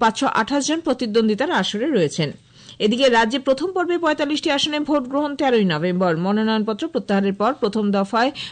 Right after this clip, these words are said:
মোট ছশো পঁচাশি জন প্রার্থী প্রতিদ্বন্দ্বিতার আসরে রয়েছেন। ভোট গণনা তেইশে নভেম্বর। মহারাষ্ট্রে আসন্ন বিধানসভা নির্বাচনের জন্য জমা পড়া মনোনয়নপত্রগুলি পরীক্ষার পর সাত হাজার নশো চুরানব্বই জন প্রার্থী প্রতিদ্বন্দ্বিতার আসরে রয়েছেন। বিশে নভেম্বর মহারাষ্ট্র বিধানসভার দুশো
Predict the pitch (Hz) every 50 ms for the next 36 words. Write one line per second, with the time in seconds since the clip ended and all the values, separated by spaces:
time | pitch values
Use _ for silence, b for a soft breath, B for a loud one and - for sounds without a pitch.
0 | B B 208 226 262 277 269 277 269 - - 254 247 240 - 269 262 - - -
1 | - 254 262 - 285 247 269 262 240 220 240 220 240 208 - 277 208 196 220 220
2 | 277 269 226 240 254 254 254 254 277 311 381 269 185 185 - 214 202 220 285 330
3 | 254 185 170 147 - - 165 151 120 - 175 165 247 277 269 247 285 277 269 269
4 | 269 269 269 269 - 262 254 254 - 175 151 156 156 165 170 175 175 165 147 -
5 | B B B B B B B B B B B B 208 226 254 277 277 277 277 -
6 | - - 285 302 - - 214 - - 254 233 247 233 226 226 240 233 - 254 233
7 | 226 226 220 214 220 202 208 220 214 208 196 214 214 240 311 349 311 240 196 196
8 | 190 - 196 190 190 190 190 190 185 185 190 208 233 269 285 277 277 262 - 285
9 | 269 262 269 262 254 240 240 240 269 262 240 - 254 247 254 240 - 254 226 -
10 | 254 240 247 247 240 240 233 - 254 240 233 - 233 202 202 208 214 214 208 208
11 | 196 220 208 196 214 208 202 - 302 311 - 294 - 240 226 226 240 240 233 233
12 | 262 262 262 233 220 - 254 240 240 240 233 233 - 269 269 269 B B B B
13 | B B 202 196 240 269 262 - 302 277 269 254 240 262 262 269 277 277 262 240
14 | 233 240 262 254 262 - 277 262 226 214 226 240 240 240 254 233 247 254 240 214
15 | 214 202 - 254